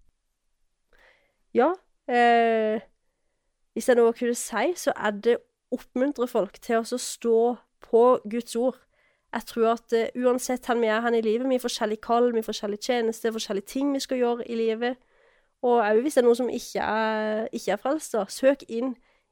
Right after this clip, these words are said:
i Guds ord, for det er så fantastisk å ha det fundamentet i livet, på alle, altså alle faser av livet. Så kan jeg alltid gå tilbake i Guds ord, om, eh, man er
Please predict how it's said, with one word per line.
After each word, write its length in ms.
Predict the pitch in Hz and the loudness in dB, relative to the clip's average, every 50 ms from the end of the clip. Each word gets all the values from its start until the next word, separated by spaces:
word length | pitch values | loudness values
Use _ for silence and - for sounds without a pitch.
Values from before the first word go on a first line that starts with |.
| _ - | _ -8
i 120 | 247 240 | -6 -4
Guds 240 | 214 240 226 - - | -4 -6 -6 -4 -2
ord, 240 | 240 285 330 - - | -2 -2 -2 -2 -4
for 100 | - 240 | -2 0
det 100 | 240 240 | 2 2
er 100 | 247 240 | 0 -2
så 100 | - 247 | -4 -6
fantastisk 600 | - 262 247 - - 226 220 - - 233 - - | -4 -4 -6 -4 -6 -8 -10 -8 -12 -8 -6 -6
å 80 | 220 - - | -6 -4 -4
ha 220 | 202 190 196 202 190 | -2 -2 -2 -2 -2
det 300 | 196 196 202 202 196 208 | -2 -2 -2 -2 -2 -4
fundamentet 960 | - - 233 226 220 214 214 214 202 185 185 202 - _ _ - 254 254 254 _ _ _ _ _ _ _ _ _ - | -2 -2 -2 0 2 0 0 0 -2 -4 -4 -6 -10 _ _ -2 -2 -2 -2 _ _ _ _ _ _ _ _ _ -8
i 100 | 233 220 | -6 -4
livet, 400 | 214 202 202 214 285 339 269 - - _ _ | 0 0 0 0 2 0 -2 -2 -6 _ _
på 160 | - 240 226 - - _ _ | -2 0 0 0 -2 _ _
alle, 460 | 247 247 240 214 208 202 202 214 226 220 _ _ _ _ _ | -2 0 0 0 -2 0 -2 -2 -4 -6 _ _ _ _ _
altså 400 | - - 226 - - 233 226 - - - | -10 -8 -8 -4 -2 -2 -2 -2 0 0
alle 240 | 240 233 220 226 | 0 0 0 -2
faser 440 | 220 - 233 214 214 214 - - - | -2 0 0 0 0 -2 -4 -4 -2
av 120 | 285 330 302 | 0 2 2
livet. 320 | 262 214 196 190 196 - | 2 0 0 -4 -6 -8
Så 100 | - 208 | -8 -6
kan 140 | - 240 226 | -4 -4 -4
jeg 100 | - - - | -4 -2 -4
alltid 420 | 240 226 220 - - - 240 208 | -4 -4 -4 -6 -8 -8 -8 -6
gå 200 | 220 214 202 208 - _ _ _ _ _ _ _ _ - | -4 -4 -4 -6 -6 _ _ _ _ _ _ _ _ -6
tilbake 380 | 240 214 226 226 220 - 226 | 0 2 2 2 2 0 -4
i 40 | 214 | -6
Guds 220 | 208 214 214 - | -6 -8 -8 -6
ord, 220 | 226 214 202 196 - | -4 -4 -2 0 0
om, 200 | 208 208 214 208 | 0 0 0 0
eh, 200 | 202 208 208 214 | 0 0 0 0
man 240 | 220 226 220 214 220 | 0 -2 -2 0 0
er 460 | 220 214 214 214 214 208 208 214 - | 0 0 0 -2 -2 -2 -2 -4 -4